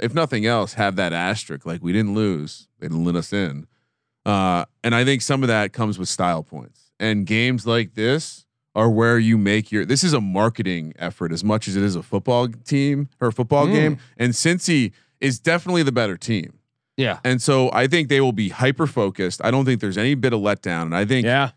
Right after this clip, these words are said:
Speaker 1: while Indiana, the home crowd, I'm sure will be there and, and, and be cheering proudly, this isn't necessarily an,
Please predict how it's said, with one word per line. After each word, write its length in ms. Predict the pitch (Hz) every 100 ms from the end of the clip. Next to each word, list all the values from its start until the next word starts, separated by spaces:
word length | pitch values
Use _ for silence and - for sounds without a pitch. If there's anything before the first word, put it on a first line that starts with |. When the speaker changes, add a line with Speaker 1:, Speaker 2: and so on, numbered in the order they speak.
| _
Speaker 1:
while 400 | - 123 135 147 143
Indiana, 640 | 139 143 127 131 135 135
the 100 | 123
home 220 | 113 131 117
crowd, 300 | 131 127 123
I'm 80 |
sure 180 | 113 127
will 100 | 117
be 240 | 87 110 113
there 400 | 117 117 117 -
and, 160 | 101
and, 280 | - 95 95
and 240 | 101 95 90
be 180 | 104
cheering 480 | - - 117 110 104
proudly, 580 | - 98 107 117 127 127 - _
this 180 | 127 117
isn't 360 | 139 127 123 -
necessarily 800 | 117 110 104 120 113 110 107 98
an, 180 | 90